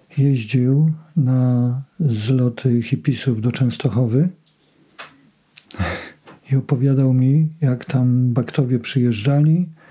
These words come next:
i jak, y, na mieście pokazywały się jakieś plakaty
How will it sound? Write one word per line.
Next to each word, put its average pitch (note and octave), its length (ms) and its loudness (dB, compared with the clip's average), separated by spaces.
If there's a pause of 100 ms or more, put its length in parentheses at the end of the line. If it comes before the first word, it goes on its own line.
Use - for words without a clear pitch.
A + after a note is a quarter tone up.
(640)
i C3+ 540 2 (420)
jak, B2 440 -2
y, B2 520 0 (200)
na C3 100 2
mieście C3 340 0
pokazywały C3 760 0
się C3 360 0
jakieś B2 400 -4
plakaty B2+ 800 0